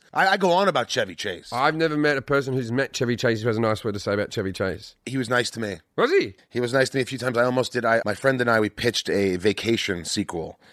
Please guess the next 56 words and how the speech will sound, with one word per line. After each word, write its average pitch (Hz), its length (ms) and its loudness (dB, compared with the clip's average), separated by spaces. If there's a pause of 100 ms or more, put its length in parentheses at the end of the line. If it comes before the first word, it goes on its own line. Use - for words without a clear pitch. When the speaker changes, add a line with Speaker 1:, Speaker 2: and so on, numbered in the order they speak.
(280)
Speaker 1:
And 101 600 -2
we 117 120 -2
thought 117 200 2
it - 20 -2
was 101 140 -4
terrific. 107 320 0
And 95 80 -4
we 95 60 -2
got 92 160 0
Chevy 110 360 2
and 90 240 -6
Beverly 104 300 0
D'Angelo 101 400 -2
attached. 98 560 0 (360)
And 92 220 -4
I 92 80 0
talked 110 240 -2
to 101 60 -10
Chevy 107 300 0
a - 20 -4
few 107 160 -6
times, 104 380 -2
and 92 80 -6
he 87 40 -6
was 87 100 -8
super - 360 -2
cool. 110 560 2 (380)
And 98 520 0
then 117 140 2
we 113 60 2
went 110 160 2
to 98 80 -2
New 110 140 4
Line, 101 320 2
and 92 120 -6
New 98 80 0
Line 95 220 -2
said, 92 420 2 (180)
"We 120 120 0
love 151 320 0
the 143 100 2
pitch. 131 340 -2
We 127 100 0
just 113 200 -2
don't 117 160 0
want 107 220 0
them 98 240 2
as 80 440 -4
a 80 140 -4
big 82 220 -6
part 85 240 2
in 78 80 -10
this, - 220 -10
in 80 120 -10
the 76 40 -8
movie." 78 360 -12